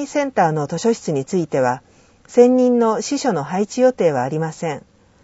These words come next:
しかし、選書については、今まで通り図書館のノウハウを生かした図書館と連携した事業を行っていきます。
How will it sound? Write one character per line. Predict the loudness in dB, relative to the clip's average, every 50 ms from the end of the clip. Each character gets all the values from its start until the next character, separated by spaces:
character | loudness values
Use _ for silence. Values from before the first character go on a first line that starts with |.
| _ _ _ _ _ _ _ _
し | -20 -6
か | -4 -4 -4
し、 | -4 -4 -6 -6 -6 -8 -14 -20 -20 _ _
選 | -2 2 4 4 4
書 | 4 2
に | 0 0 0
つ | 0 0 0
い | 0 0
て | 0 0
は、 | 0 0 -2 -4 -6 -14 -20 -20 _ _
今 | 0 2 4 4
ま | 4 4 2
で | 0 2
通 | 6 6 6 6 6
り | 2 -2 -4 -6 -12 _
図 | -12 -8
書 | -6 -6 -2
館 | 0 2 2
の | 2 0 0 2
ノ | 2 4 4
ウ | 2
ハ | 2 0 2 2
ウ | 2
を | 2 2 0
生 | -2 -2
か | -4 -4 -4
し | -4 -6
た | -6 -6 -6 -6 -10 -18 -20 _ _ _ -8
図 | -6 -4
書 | -2 0
館 | 0 0 0 0
と | -2 -2
連 | -2 0 0 -2 0
携 | 2 2 2 2
し | 0
た | -2 -2 -2
事 | -2 -2 0
業 | 2 2 2 2 2
を | 0 -2 -2
行 | -6 -6 -6 -4
っ | -4 -4 -6 -8
て | -10 -12 -12
い | -12
き | -12 -14 -14
ま | -14 -14 -14
す。 | -16 -20 -20 -20